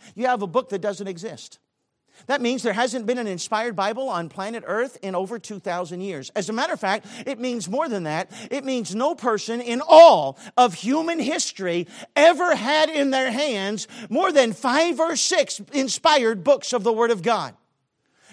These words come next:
And yet all Scripture is given by inspiration and is profitable. You know, the Galatians didn't profit one little bit from an inspired book of, to the Philippians. The church at Ephesus didn't prosper one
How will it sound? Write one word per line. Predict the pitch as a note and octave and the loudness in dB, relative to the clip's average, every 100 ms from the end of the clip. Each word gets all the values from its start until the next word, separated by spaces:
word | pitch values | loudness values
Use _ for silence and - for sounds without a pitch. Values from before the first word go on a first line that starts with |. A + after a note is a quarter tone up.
| - | -2
And | D4+ | 0
yet | C#4 B3+ | 0 2
all | D4+ F4 G#4 E4+ | 8 10 10 6
Scripture | - F#4+ E4+ - B3 | 0 -4 -4 -4 -2
is | A#3+ | -2
given | C#4+ B3 A3+ | -2 -4 -2
by | A#3 | -2
inspiration | A#3 - A#3+ C#4+ A#3+ A3 | -2 -8 -8 -8 -8 -6
and | B3+ | -4
is | C#4 - | -4 -6
profitable. | - D#4 E4 E4 B3 F#3 - - C4+ | -6 -4 -4 -4 -2 -2 -4 -12 -4
You | |
know, | E4 D4+ | -2 -2
the | A3 | -4
Galatians | G3+ A3+ C#4 D4 D4+ C4 G#3 | 0 0 -2 -8 -10 -10 -10
didn't | A#3 G3+ | -10 -10
profit | G3+ A3 F3+ E3 | -4 -4 -4 -8
one | E3 A#3 | -4 -6
little | A#3+ A#3+ A#3+ | -4 -6 -4
bit | A3 F3 - | -4 -6 -8
from | D#3 | -10
an | D#3 | -8
inspired | D#3 - F3 E3+ D#3+ | -10 -8 -6 -6 -8
book | D#3+ E3 | -10 -10
of, | E3 | -16
to | F3 | -14
the | E3+ | -14
Philippians. | D#3 D#3+ B2+ A2+ F#2+ - _ _ _ _ _ _ _ _ _ _ _ _ _ _ _ _ _ | -12 -12 -14 -18 -20 -20 _ _ _ _ _ _ _ _ _ _ _ _ _ _ _ _ _
The | G3 | -4
church | B3 D4+ C#4 | 2 4 6
at | A#3+ | 4
Ephesus | C4+ D4+ B3+ D#4+ D#4 - - G#3+ D3+ | 4 2 -2 -2 -2 -6 -12 -18 0
didn't | B3+ F4 F#4+ D4 | 2 2 -2 -4
prosper | C4+ C4 B3 - C4 A#3+ - | 0 0 0 4 4 4 -2
one | E3 F#3+ C#4 D#4 E4+ | -4 4 6 6 4